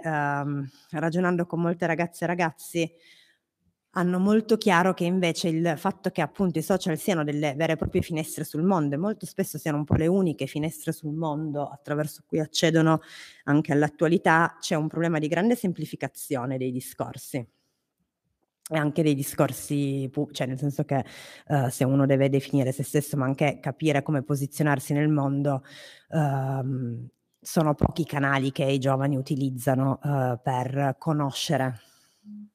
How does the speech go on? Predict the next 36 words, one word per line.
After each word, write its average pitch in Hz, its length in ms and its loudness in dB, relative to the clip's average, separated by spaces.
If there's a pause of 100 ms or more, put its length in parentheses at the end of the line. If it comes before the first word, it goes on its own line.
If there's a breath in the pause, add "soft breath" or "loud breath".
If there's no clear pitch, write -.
(760)
il 151 160 6
mondo, 147 320 8
per 139 160 4
prendere 143 340 6
posizione. 143 760 0 (500 loud breath)
Quasi 147 360 8
tutte 160 320 4
e 131 40 2
tutti, 143 300 0
ma 131 100 4
anche 139 200 2
da 135 100 4
questi 143 280 0
questionari 143 560 4
è - 20 8
emerso, 135 840 4
comunque 147 400 2
tra 143 160 2
le 143 120 2
righe 143 280 4
ritengono 131 520 2
che 135 120 -2
tutto 135 260 -4
quello 139 200 4
che 143 80 0
ha 135 40 6
a - 20 -12
che 135 100 -4
fare 135 240 0
con 131 120 0
la 139 120 2
politica, 139 440 0
eccetera, 135 380 0
sia 127 160 -2
un 135 100 0
mondo 135 380 0